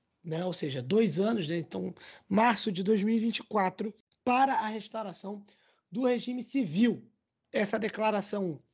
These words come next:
veio através do Abdoulaye Maiga, né, no dia seis de junho, ah,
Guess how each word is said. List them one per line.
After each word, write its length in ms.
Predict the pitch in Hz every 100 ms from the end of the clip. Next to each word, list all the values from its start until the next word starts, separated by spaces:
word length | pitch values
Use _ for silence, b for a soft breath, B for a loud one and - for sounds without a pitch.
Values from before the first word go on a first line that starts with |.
| _
veio 300 | 156 208 220
através 480 | 180 180 175 160 151
do 240 | 139 180 - -
Abdoulaye 920 | 285 254 214 220 208 196 170 156 - 180
Maiga, 720 | 196 208 175 180 190 277 - _ _
né, 140 | 202 180
no 100 | 175
dia 180 | 170 160
seis 360 | - 165 160
de 180 | 165 262
junho, 720 | 175 202 202 202 226 311 - b b b -
ah, 340 | 202 185 180